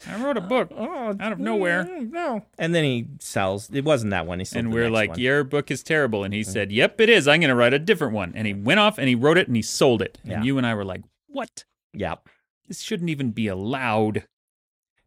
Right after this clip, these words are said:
Speaker 2: Tangent to the other, the tangent back to.
Speaker 1: Okay.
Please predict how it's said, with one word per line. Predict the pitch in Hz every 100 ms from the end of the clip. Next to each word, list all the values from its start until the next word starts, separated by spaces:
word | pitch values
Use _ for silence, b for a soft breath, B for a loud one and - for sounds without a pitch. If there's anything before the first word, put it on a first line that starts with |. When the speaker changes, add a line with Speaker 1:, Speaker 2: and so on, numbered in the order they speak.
| -
Speaker 2:
Tangent | 180 190 180 160
to | 165
the | 139 127 123 -
other, | 185 202
the | 170 135
tangent | 120 156 143 131 123
back | 139 160
to. | - 92 87 -
Speaker 1:
Okay. | 143 151 127 98